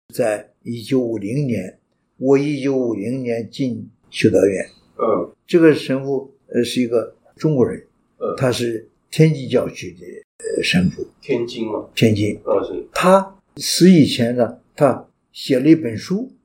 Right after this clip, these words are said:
Speaker 2: 嗯。
Speaker 1: 他就，呃，讲他为什么离开这个，呃，圣职。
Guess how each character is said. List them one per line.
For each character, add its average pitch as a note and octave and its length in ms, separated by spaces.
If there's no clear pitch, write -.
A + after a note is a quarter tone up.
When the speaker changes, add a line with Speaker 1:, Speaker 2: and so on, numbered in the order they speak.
Speaker 2:
嗯。 A2 260
Speaker 1:
他 E3+ 140
就， C#3+ 140
呃， B2 300
讲 - 360
他 E3+ 140
为 C3 200
什 A#2+ 140
么 - 320
离 B2 200
开 A2 220
这 G2 140
个， F#2+ 260
呃， - 120
圣 G#2+ 260
职。 - 300